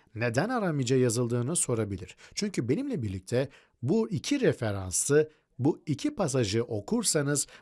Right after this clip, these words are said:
bunların resmi yazışmalar olduğunu, yani kral tarafından verilen veya krala veya yetkililerden gelen veya yetkililere hitaben yazılan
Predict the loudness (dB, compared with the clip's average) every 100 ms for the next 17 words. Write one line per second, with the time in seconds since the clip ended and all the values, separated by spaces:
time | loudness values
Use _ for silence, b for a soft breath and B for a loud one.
0 | -2 0 2 0 -2 b 2 2 2 0
1 | 0 2 2 0 0 0 2 0 -2 -8
2 | -6 -2 0 2 2 0 B B 2 2
3 | 2 0 -2 -2 -2 0 2 2 0 0
4 | 2 2 2 -2 B -4 2 4 4 2
5 | 2 4 2 0 0 -2 0 0 2 0
6 | 0 -2 -2 -2 -2 -4 -2 0 0 -2
7 | -4 -4 -4 -2 0 2 2 0 -2 -2
8 | -2 -2 -2 0 0 0 0 -2